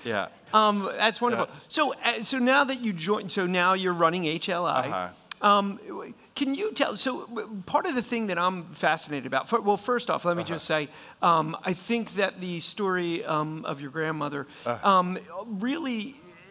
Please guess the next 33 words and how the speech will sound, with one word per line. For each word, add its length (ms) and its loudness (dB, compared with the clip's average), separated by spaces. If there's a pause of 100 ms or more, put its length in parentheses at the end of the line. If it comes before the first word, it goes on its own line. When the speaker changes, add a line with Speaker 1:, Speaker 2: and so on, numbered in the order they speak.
(120)
Speaker 2:
in, 140 0
especially 520 -2
in 60 -2
today's 400 -2
day 160 -2
and 100 -2
age, 220 -4 (180)
shows 400 0
us 220 -2
that 180 -6
there 140 -2
is 160 -2
so 340 0
much 300 0
that 160 -6
we 100 -6
can 160 -6
do, 160 0
both 260 -2
Speaker 1:
Yeah. 120 -2 (340)
Speaker 2:
in 160 2
technology, 640 0
but, 200 0
uh, 180 2
like 220 0
we 100 -6
were 120 -2
talking 380 0
with 200 -6
Dean, 420 -2 (280)
is 380 0 (100)
preventative 540 -2
medicine, 520 -4